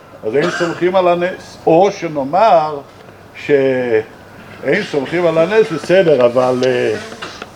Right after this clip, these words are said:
הבעיה היא שצריך שיעור. הגמרא הרי אומרת במנחות, "מערב עד בוקר,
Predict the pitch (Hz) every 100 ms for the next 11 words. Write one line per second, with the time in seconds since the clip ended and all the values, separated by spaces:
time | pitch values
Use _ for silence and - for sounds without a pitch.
0 | - 127 127 127 127 131 147 180 165 220
1 | 220 175 160 139 147 147 175 170 170 -
2 | 165 175 208 247 135 90 - - - -
3 | 131 127 135 131 170 175 156 151 143 143
4 | 160 170 156 147 139 131 127 - 143 165
5 | 185 - - - - - - - 120 175
6 | 165 143 127 117 151 156 185 185